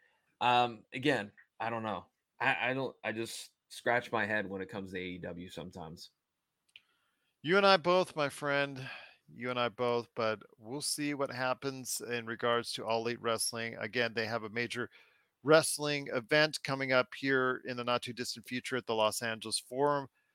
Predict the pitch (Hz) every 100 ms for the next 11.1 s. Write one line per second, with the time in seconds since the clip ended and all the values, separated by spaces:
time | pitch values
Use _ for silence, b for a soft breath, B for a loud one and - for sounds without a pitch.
0 | _ - 117 - 151 160 143 147 151 117
1 | - - - - 113 131 123 135 127 127
2 | 127 110 - 110 123 120 - - 117 -
3 | 143 135 113 131 123 123 - 120 113 113
4 | 113 127 127 - - - 104 107 117 110
5 | - - 113 - - 110 104 101 92 -
6 | 110 98 - 123 123 110 113 - b b
7 | b 160 165 - 139 151 165 147 120 104
8 | 110 - _ _ 139 165 170 147 147 147
9 | 127 135 113 131 135 - 120 135 127 -
10 | 127 127 117 123 - - 160 165 170 185